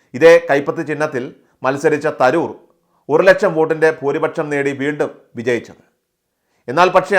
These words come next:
അഞ്ചു വർഷം പിന്നിട്ട് ഇത്തവണ ഒരിക്കൽ കൂടി ബി ജെ പിയുടെ രാജീവ് ചന്ദ്രശേഖരനെതിരെ മത്സരിച്ചപ്പോൾ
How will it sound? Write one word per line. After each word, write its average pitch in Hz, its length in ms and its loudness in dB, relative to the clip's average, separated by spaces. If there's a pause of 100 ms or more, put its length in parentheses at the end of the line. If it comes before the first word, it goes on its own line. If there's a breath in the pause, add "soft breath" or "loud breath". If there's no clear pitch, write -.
അഞ്ചു 190 260 -2
വർഷം 196 260 0 (180)
പിന്നിട്ട് 160 360 0 (100)
ഇത്തവണ 202 300 4 (500)
ഒരിക്കൽ 180 280 0
കൂടി 196 180 0 (180)
ബി 143 160 -2
ജെ 175 140 4
പിയുടെ 170 200 4 (120)
രാജീവ് 165 320 2
ചന്ദ്രശേഖരനെതിരെ 156 720 -2 (440 soft breath)
മത്സരിച്ചപ്പോൾ 131 640 -4